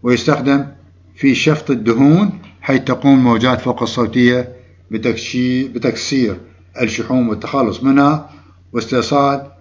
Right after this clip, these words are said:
الأورام الدماغية أو غيرها من الأنسجة بدون أي تداخل جراحي. أما بالمجالات الحربية تستخدم الموجات فوق الصوتية في الكشف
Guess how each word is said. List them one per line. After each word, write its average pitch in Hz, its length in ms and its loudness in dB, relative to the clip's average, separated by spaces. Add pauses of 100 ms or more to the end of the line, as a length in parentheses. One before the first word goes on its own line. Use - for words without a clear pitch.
(140)
الأورام 117 500 2
الدماغية 110 880 -2 (420)
أو 110 160 0
غيرها 113 580 -2 (120)
من 117 100 -4
الأنسجة 117 680 -2 (260)
بدون 113 360 -2
أي 117 140 -4
تداخل 113 480 -4
جراحي. 131 560 0 (560)
أما 139 480 0 (260)
بالمجالات 131 680 2
الحربية 123 800 0 (260)
تستخدم 143 480 -2
الموجات 127 680 0 (340)
فوق 131 220 0
الصوتية 123 540 -2
في 117 120 -6
الكشف 143 480 -2